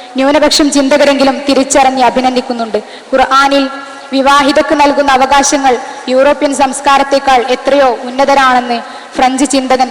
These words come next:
ഗസ്താവ് ലീബോൺ നിരീക്ഷിക്കുന്നു. സ്ത്രീക്ക് പൊതുസമൂഹത്തിൽ ഇറങ്ങി പ്രവർത്തിക്കാനും ഉചിതമായ തൊഴിലുകൾ ഏർപ്പെടാനും ഇസ്ലാം അവസരം നൽകുന്നു. എന്നാൽ അവളുടെ പ്രഥമ കർത്തവ്യമായ ഗൃഹപരിപാലനം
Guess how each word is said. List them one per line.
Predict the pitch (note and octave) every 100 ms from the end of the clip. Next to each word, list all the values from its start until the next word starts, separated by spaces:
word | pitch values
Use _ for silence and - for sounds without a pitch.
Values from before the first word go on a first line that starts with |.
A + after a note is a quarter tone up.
| A3+
ഗസ്താവ് | B3 - C#4 C4+ B3 B3
ലീബോൺ | B3+ B3 B3+ B3
നിരീക്ഷിക്കുന്നു. | A#3+ A#3+ - A#3+ A3 G#3+ - - - - - - - -
സ്ത്രീക്ക് | - C#4 C4+ D#4 C4+
പൊതുസമൂഹത്തിൽ | C#4 C4+ D4 C#4+ C#4+ C#4+ D4 C4
ഇറങ്ങി | C4+ C#4
പ്രവർത്തിക്കാനും | D4 C#4 C4+ C#4 C#4+ C4+ B3+ A#3+ - - -
ഉചിതമായ | C4 C4+ D4 C#4+ C#4+ C#4+ C#4
തൊഴിലുകൾ | C4 C#4 C#4+ D4
ഏർപ്പെടാനും | C#4 C4+ C#4 C4+ C4+ B3 -
ഇസ്ലാം | B3 B3+ C4+ B3+ A#3+
അവസരം | A#3+ B3 C4+ C4+
നൽകുന്നു. | B3 A3+ A3+ A3 - - -
എന്നാൽ | B3+ C#4 C4+ - - -
അവളുടെ | B3 C4 C#4
പ്രഥമ | C#4 C4 C#4+ C#4+
കർത്തവ്യമായ | C#4+ C4 C#4 C4+ C#4 C4 B3+ A#3+ -
ഗൃഹപരിപാലനം | B3 C4+ C#4 C4 C4 C4 B3+